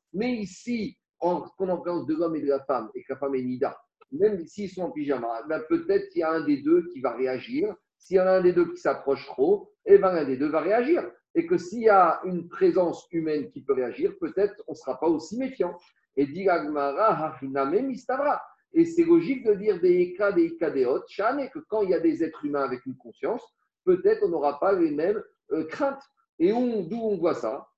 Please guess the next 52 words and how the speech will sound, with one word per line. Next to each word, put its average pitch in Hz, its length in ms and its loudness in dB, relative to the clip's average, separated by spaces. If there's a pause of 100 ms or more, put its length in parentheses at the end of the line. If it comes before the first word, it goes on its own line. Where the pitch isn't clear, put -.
Des 135 180 -4
Katane 127 400 -2
Sefa. 240 400 -4 (280)
Parce 143 180 -2
que 170 100 2
dans 165 120 2
la 147 160 2
fin 254 240 -2
de 190 80 0
cette 165 240 -4
braïta 143 440 -2
qui 135 180 -12
parle 147 240 -4
du 131 120 -8
fromage 143 400 -4
et 123 60 -12
du 123 160 -8
lait, 170 140 0
on 165 160 -2
a 143 100 -2
ramené 143 300 0
là-bas 175 580 0 (220)
Rabban 147 280 -2
Shimon 196 220 0
ben 175 300 -4
Omer. 143 400 -2
Alors, 143 100 -4
je 180 100 -4
vais, 185 280 0 (240)
Shni 254 320 -6
Arsanaï, 147 600 -2
quand 185 100 -4
on 208 100 0
a 190 80 4
deux 202 180 0
personnes 196 460 0
qui 170 80 -8
mangent 185 180 -2
dans 143 220 -4
un 143 40 -2
restaurant 135 520 -2 (600)
ou 208 220 0
dans 180 260 0
une 165 200 -4
table 160 260 2
où 156 60 0
ils 151 100 -4
prennent 160 220 -4
un 139 80 -2
pique-nique - 580 -12 (200)
au 170 120 2
jardin. 135 380 -2